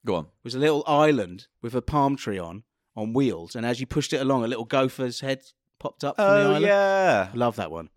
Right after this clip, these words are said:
Speaker 1: I think the last decent thing I got in a Kinder Egg was years ago. It was a little magic trick, a little magic drawer.
Speaker 2: Oh, that was good, was
Speaker 1: You know,
Speaker 2: it?
Speaker 1: you little put thing in a drawer and you
Speaker 2: I like
Speaker 1: close
Speaker 2: those
Speaker 1: it
Speaker 2: little
Speaker 1: and open it.
Speaker 2: diorama ones that actually move.
Speaker 1: Right, here's some facts about Kinder. Kinder chocolate, Italian,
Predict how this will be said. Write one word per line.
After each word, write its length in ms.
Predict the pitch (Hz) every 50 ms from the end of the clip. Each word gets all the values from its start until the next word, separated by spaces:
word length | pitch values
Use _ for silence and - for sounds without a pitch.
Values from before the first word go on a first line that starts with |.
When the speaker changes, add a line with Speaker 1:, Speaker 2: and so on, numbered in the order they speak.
| _ -
Speaker 1:
I 60 | 147
think 120 | 214 233
the 60 | 214 185
last 180 | 185 185 - -
decent 260 | 185 151 - 147 127
thing 80 | 139 127
I 60 | 123
got 120 | 127 110
in 60 | 101
a 40 | 92
Kinder 300 | - - 123 147 151 120
Egg 80 | 85 85
was 160 | 92 80 87
years 220 | 95 120 143 123
ago. 100 | - 82 78
It 40 | 82
was 100 | 87 87
a 40 |
little 120 | 90 82 92
magic 380 | 90 101 92 90 - - 95 - _ _ _ -
trick, 320 | - - 131 90 - - -
a 40 |
little 140 | 85 85 87
magic 320 | 90 92 87 - - 73 73
drawer. 380 | - 107 98 92 80 78 - - 113
Speaker 2:
Oh, 80 | 113
that 140 | 117 117 107
was 100 | 120 107
good, 180 | - 117 98 87
was 120 | 90 117
Speaker 1:
You 40 | 110
know, 80 | 110 110
Speaker 2:
it? 40 | 113
Speaker 1:
you 80 | 113
little 160 | 120 120 117 -
put 180 | - - -
thing 140 | - 107 107
in 60 | 110
a 40 | 107
drawer 260 | - 110 104 107 104
and 100 | 98 98
you 40 | -
Speaker 2:
I 60 | 175
like 160 | 196 - 208
Speaker 1:
close 140 | 208 180 180
Speaker 2:
those 20 | 175
Speaker 1:
it 20 | 180 175
Speaker 2:
little 60 | 160
Speaker 1:
and 100 | 165 185
open 120 | 165 160
it. 40 | 165
Speaker 2:
diorama 520 | 165 160 165 165 165 165 170 165 151 117 110
ones 380 | 110 107 101 95 92 - -
that 140 | - 107 85
actually 280 | 110 113 - - 117 113
move. 500 | 113 113 117 117 110 98 92 87 - _ _ - -
Speaker 1:
Right, 160 | 170 160 156
here's 200 | 170 190 185 -
some 200 | - 202 180 165
facts 320 | - 185 180 147 - -
about 300 | 165 160 170 165 156 -
Kinder. 440 | - 185 165 165 165 135 98 80 - _ _ _ _ _ _ _ _ _ _ -
Kinder 280 | - 233 262 262 214 180
chocolate, 480 | - - 151 139 143 - 220 220 - - -
Italian, 600 | 120 - - - 190 185 143 110 117 143 160